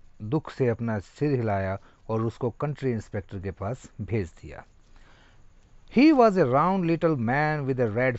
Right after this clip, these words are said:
face and whole box of tools with dials and wires। अब देखिए कंट्री इंस्पेक्टर कौन था? काउंटी इंस्पेक्टर।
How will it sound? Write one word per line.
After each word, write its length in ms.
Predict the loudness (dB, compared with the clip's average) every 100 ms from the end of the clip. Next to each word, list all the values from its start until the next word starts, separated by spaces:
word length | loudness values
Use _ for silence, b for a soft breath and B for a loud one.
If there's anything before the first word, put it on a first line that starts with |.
| -2
face 320 | 0 0 0
and 280 | -2 -4 -2
whole 360 | 0 4 4 2 2
box 200 | 0 0 -4
of 100 | -6 -4
tools 380 | 0 0 -2 -4
with 200 | -6 -2
dials 460 | -2 0 -2 -4 -6
and 200 | -10 -10
wires। 540 | -14 -16 -18 -20 -20 b b b
अब 100 | -2
देखिए 280 | 2 2 2
कंट्री 280 | 0 0 -2
इंस्पेक्टर 420 | -2 -2 -4 -4
कौन 240 | -4 -4
था? 220 | -4 -8 -10 B B B B
काउंटी 320 | 0 2 2 0
इंस्पेक्टर। 420 | -2 -6 -8